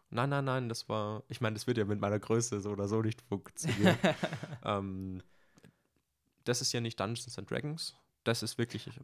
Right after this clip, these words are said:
Speaker 1: in echt.
Speaker 2: Okay.
Speaker 1: Und das ist eben der Skorri, eine Art Wikinger, also wir spielen Fjordländer. Das ist dort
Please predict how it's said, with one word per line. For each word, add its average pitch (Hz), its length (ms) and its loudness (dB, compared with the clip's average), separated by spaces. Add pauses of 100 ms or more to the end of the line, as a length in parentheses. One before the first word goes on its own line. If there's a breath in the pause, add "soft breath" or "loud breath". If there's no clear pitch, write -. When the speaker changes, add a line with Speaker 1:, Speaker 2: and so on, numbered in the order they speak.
(120)
Speaker 1:
in 117 120 0
echt. - 400 -2
Speaker 2:
Okay. 175 420 -4 (920 loud breath)
Speaker 1:
Und 110 840 2 (100)
das - 160 -4
ist 123 120 -4
eben 107 200 -2
der 98 80 -2
Skorri, 190 440 0 (640)
eine 104 800 -4
Art - 440 -4
Wikinger, 147 360 -2
also 110 240 0
wir 107 60 -4
spielen 110 220 -4
Fjordländer. 120 720 -2 (480 soft breath)
Das 113 140 -8
ist - 320 -6
dort 104 180 6